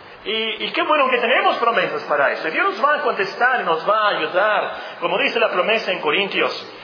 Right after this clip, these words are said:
"No os ha sobrevenido ninguna prueba que no sea común a los hombres.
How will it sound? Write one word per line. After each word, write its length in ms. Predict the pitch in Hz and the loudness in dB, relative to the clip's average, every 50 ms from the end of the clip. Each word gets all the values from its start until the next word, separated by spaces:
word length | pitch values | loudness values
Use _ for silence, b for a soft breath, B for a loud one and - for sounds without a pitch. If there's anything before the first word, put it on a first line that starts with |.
| B B B | B B B
"No 300 | 147 165 196 269 320 320 | -6 0 2 2 2 2
os 160 | 254 - - | 2 2 2
ha 140 | 277 285 240 | 2 2 2
sobrevenido 580 | - 233 220 202 196 185 180 196 262 269 233 | 0 0 0 2 2 2 2 2 2 2 2
ninguna 480 | 190 180 175 175 240 285 262 233 202 - | 2 0 -2 -2 -2 0 2 2 0 0
prueba 380 | - 190 202 226 226 202 226 - | 0 2 2 4 4 2 2 0
que 100 | 190 175 | 0 0
no 100 | 202 208 | 0 0
sea 220 | - 214 208 190 | 2 0 0 0
común 280 | 190 160 147 180 202 196 | 0 -2 -2 -2 0 0
a 60 | 165 | 0
los 240 | 143 135 - - 254 | 0 -2 -2 0 0
hombres. 340 | - 196 185 160 143 117 | 0 0 0 -2 -2 -4